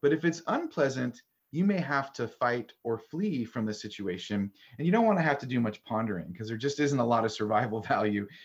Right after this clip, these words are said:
in doing that. So you can think of feelings as our base emotions, right? This is the foundation of what we call liking and disliking, or craving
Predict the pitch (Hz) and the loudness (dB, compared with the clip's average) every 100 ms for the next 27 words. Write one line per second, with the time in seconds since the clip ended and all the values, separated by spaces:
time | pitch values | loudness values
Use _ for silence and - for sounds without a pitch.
0 | - 117 117 127 107 95 82 - _ _ | -6 -2 2 4 4 2 -4 -10 _ _
1 | _ _ - 175 185 180 190 262 349 320 | _ _ -4 2 2 4 2 2 -2 -2
2 | 175 - 151 170 202 127 98 101 101 - | -2 -4 0 2 2 2 -2 -6 -8 -18
3 | _ _ - 131 127 131 110 127 151 151 | _ _ -2 0 2 0 2 2 2 0
4 | 120 113 107 117 - - - - 107 110 | -4 -2 -2 -4 -8 -16 -14 -2 2 2
5 | 110 _ _ 160 165 311 294 - 165 151 | -2 _ _ -4 2 2 2 0 2 2
6 | 123 120 139 - 127 113 120 107 107 117 | 2 -2 -2 -4 -4 -2 -2 -2 -4 0
7 | 107 110 113 127 139 135 135 135 117 113 | 0 2 0 -2 -6 -6 -6 -8 -6 -4
8 | 113 110 - 107 113 - 71 - _ _ | -2 -4 0 2 2 -4 -20 -20 _ _
9 | _ 113 107 - 139 139 127 127 120 110 | _ 0 0 2 2 4 2 2 2 0